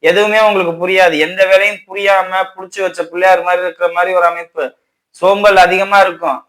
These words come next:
சோம்பேறித்தனத்தை எல்லாம் விட்டுறணும். அதே மாதிரி ராசிக்கு ஒன்பது, எட்டாம் இடத்துல சனி பகவானோட செயல்பாடு வந்து தேவையற்ற வீண் வாதங்களை குறிக்கும்.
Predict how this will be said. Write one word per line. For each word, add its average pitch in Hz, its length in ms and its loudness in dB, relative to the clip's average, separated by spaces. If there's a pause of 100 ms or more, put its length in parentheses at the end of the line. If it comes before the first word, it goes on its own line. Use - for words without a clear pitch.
சோம்பேறித்தனத்தை 180 720 -2
எல்லாம் 190 180 -2
விட்டுறணும். 175 400 -12
அதே 147 200 -8
மாதிரி 180 220 -4
ராசிக்கு 180 480 -2
ஒன்பது, 175 360 0
எட்டாம் 190 320 -2
இடத்துல 175 260 -4 (680)
சனி 180 160 0
பகவானோட 185 460 2
செயல்பாடு 180 440 2
வந்து 185 240 -6 (120)
தேவையற்ற 185 500 0
வீண் 190 260 -8
வாதங்களை 180 520 2
குறிக்கும். 165 420 -10